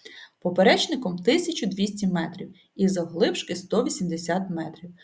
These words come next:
Його відкрили в тисяча вісімсот дев'яносто першому році,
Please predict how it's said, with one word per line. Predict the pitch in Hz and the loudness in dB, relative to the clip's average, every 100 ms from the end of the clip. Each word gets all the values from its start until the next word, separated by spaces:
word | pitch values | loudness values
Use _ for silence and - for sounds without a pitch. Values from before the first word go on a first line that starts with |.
| - _ | -20 _
Його | 180 339 | 2 4
відкрили | 415 - 254 294 262 | 4 2 0 2 2
в | - | 4
тисяча | 247 262 - | 4 4 0
вісімсот | 233 202 190 185 214 | 0 0 0 2 2
дев'яносто | 202 185 180 - | 2 0 -4 -4
першому | 175 165 - 165 165 | -2 -2 -2 -4 0
році, | 311 349 349 | 0 0 -4